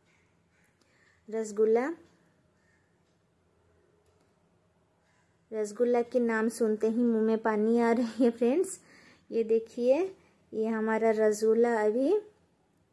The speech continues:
बन करके रेडी हो जाएगी दो मिनट में।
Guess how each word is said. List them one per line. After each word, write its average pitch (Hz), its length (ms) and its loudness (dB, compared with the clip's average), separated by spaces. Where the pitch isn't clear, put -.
बन 220 280 -6
करके 220 360 2
रेडी 226 320 6
हो 247 160 6
जाएगी 226 460 2
दो 220 180 -4
मिनट 226 420 -4
में। 302 200 -2